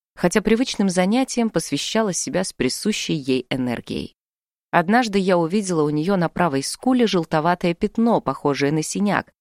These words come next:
уже почти сошедший. «С велосипеда свалилась»,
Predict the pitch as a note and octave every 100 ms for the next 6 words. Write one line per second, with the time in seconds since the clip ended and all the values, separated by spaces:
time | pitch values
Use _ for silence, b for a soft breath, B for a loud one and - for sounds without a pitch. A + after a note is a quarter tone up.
0 | _ D3 B2 B2 - B2+ - C3+ - D3+
1 | - G3+ D#3+ - - _ _ _ _ _
2 | - - B3 B3 - A#3+ D4+ A3 - D#3
3 | C#3 B2+ B2 -